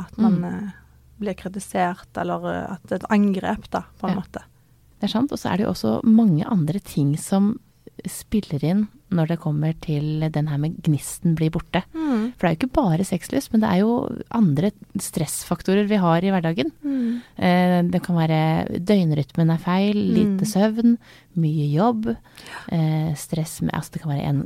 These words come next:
Speaker 2: en sykdom, en av,
Speaker 1: Mm.
Speaker 2: en av partene har sykdom. Altså, det er så mange ting da,
Speaker 1: Det er
Speaker 2: som
Speaker 1: så
Speaker 2: spiller inn.
Speaker 1: mange ting, det er så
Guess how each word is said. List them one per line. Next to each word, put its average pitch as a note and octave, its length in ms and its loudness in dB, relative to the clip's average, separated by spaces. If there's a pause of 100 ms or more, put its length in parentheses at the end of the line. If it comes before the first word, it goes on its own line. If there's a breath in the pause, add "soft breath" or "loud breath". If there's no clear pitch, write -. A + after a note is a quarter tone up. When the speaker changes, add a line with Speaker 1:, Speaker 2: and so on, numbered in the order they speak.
Speaker 2:
en C3+ 180 0
sykdom, G3 800 0
en D#3 160 2
av, D#3 160 2
Speaker 1:
Mm. - 60 2
Speaker 2:
en - 100 2
av D3+ 80 2 (140)
partene D#3 280 -2
har D3+ 60 -2
sykdom. G#3+ 520 -2 (440 loud breath)
Altså, G3 300 0
det - 120 -10
er - 40 -2
så A3 120 0
mange G3 460 4
ting B3+ 200 2
da, E4 80 -2 (160)
Speaker 1:
Det - 100 -2
er A#3 140 6
Speaker 2:
som - 20 -4
Speaker 1:
så - 40 -6 (120)
Speaker 2:
spiller A#3 140 6
inn. A3+ 140 6
Speaker 1:
mange G#3 120 0
ting, A3 280 0
det A3 140 -2
er G3+ 200 0
så - 280 -6